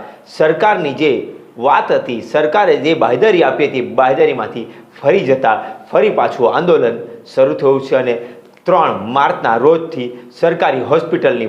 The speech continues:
બહાર વ્યારા ખાતે ધરણા પર બેઠા છે. અનિશ્ચિત સમયના ધરણા ઉપર આગેવાનો બેઠા છે. ત્યારબાદ આજે ઓગણીસ દિવસ થવા છતાં પણ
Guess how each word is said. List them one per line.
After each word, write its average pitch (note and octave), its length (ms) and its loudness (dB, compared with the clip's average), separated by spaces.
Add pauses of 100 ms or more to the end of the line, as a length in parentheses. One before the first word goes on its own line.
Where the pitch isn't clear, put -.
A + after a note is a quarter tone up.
(140)
બહાર C#3+ 280 4 (280)
વ્યારા D3 340 2
ખાતે B2 260 0 (440)
ધરણા D#3 380 0
પર A#2+ 180 2
બેઠા B2+ 280 2
છે. D#3 80 -4 (200)
અનિશ્ચિત B2+ 520 -2
સમયના A#2+ 420 -2
ધરણા C3 300 0
ઉપર A2 180 -2 (100)
આગેવાનો B2 440 2 (120)
બેઠા G#2 300 0
છે. E2 120 -8 (400)
ત્યારબાદ C3 420 2 (600)
આજે B2 180 0 (240)
ઓગણીસ G3 320 0
દિવસ D3 240 2 (160)
થવા C3+ 240 2 (160)
છતાં C#3+ 320 0
પણ B2+ 160 -2